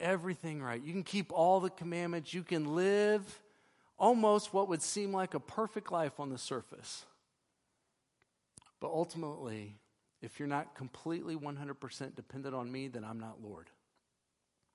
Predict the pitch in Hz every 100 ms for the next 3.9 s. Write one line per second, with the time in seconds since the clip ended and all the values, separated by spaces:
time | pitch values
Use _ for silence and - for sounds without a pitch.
0 | _ _ _ _ _ _ - - 131 131
1 | 151 131 156 127 113 123 127 127 113 123
2 | 127 131 107 110 127 165 - 156 127 113
3 | 139 151 113 107 110 135 175 131 110